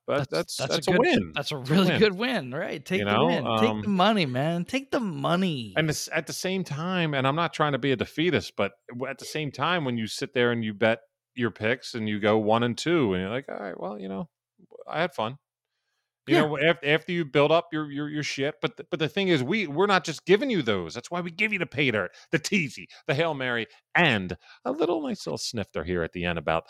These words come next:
Speaker 1: Super Bowl, uh, futures. But
Speaker 2: Yes,
Speaker 1: without
Speaker 2: yes.
Speaker 1: any further ado, Woodman,
Speaker 2: Yeah, what do we
Speaker 1: I
Speaker 2: wanna do
Speaker 1: think
Speaker 2: next here?
Speaker 1: I, I, well, we gotta do what we always do here. Let's go with the pay dirt prop, see what we got. 'Cause I got a funky one.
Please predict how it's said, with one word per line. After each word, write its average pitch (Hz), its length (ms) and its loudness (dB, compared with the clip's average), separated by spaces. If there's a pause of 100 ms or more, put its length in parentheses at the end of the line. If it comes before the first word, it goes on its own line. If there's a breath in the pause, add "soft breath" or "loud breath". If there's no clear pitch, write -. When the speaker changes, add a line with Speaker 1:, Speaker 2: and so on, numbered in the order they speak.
(140 loud breath)
Speaker 1:
Super - 380 -4
Bowl, 76 360 2 (380)
uh, 76 420 -4
futures. - 640 -12
But 104 120 0
Speaker 2:
Yes, - 340 -2
Speaker 1:
without 139 280 2
Speaker 2:
yes. 185 60 2
Speaker 1:
any 156 160 0
further 113 380 0
ado, 90 400 -2
Woodman, 71 560 -10 (160)
Speaker 2:
Yeah, 170 100 6
what 160 100 6
do 185 40 8
we 196 40 6
Speaker 1:
I - 20 6
Speaker 2:
wanna 185 100 4
do - 60 4
Speaker 1:
think 180 100 2
Speaker 2:
next - 280 -6
here? - 140 -12 (220)
Speaker 1:
I, - 100 2
I, - 200 2
well, 453 240 8
we 427 100 4
gotta 415 160 0
do 392 120 8
what 359 80 2
we 339 60 0
always 202 280 -2
do 82 160 -2
here. 78 200 -4
Let's - 140 -8
go 339 120 -4
with - 60 -10
the - 60 -8
pay 247 200 -2
dirt 107 200 0
prop, - 300 -6
see 139 140 -8
what 123 60 -8
we 113 100 -6
got. 113 200 0
'Cause 113 140 -6
I 208 100 4
got 381 140 0
a 233 40 0
funky 151 480 -4
one. 98 400 -8